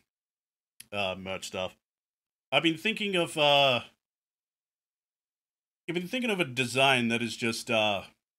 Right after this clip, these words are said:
uh, Rika driving around using the, uh, default cart from, uh, C T R. That would be fun.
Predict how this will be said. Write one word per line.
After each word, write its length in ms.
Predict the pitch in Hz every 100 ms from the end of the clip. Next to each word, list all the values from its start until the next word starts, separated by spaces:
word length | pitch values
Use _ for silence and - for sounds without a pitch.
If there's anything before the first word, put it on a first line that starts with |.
| _ _ _ _ _ _
uh, 280 | 117 113 107
Rika 400 | 101 120 131 127
driving 380 | 120 113 113 107
around 500 | 104 107 104 98 - - -
using 360 | 107 107 104
the, 200 | 98 98
uh, 200 | 98 95 90
default 520 | 107 101 - 110 107
cart 340 | - 104 107 - _ _ _ _
from, 200 | 113 104
uh, 220 | 101 101 98
C 220 | - 107
T 180 | 104 101
R. 200 | 107 - _ _ _ _ _ _ _ _ _ _ _ _ _ -
That 140 | 117
would 120 | 110
be 120 | 113
fun. 320 | 107 117 117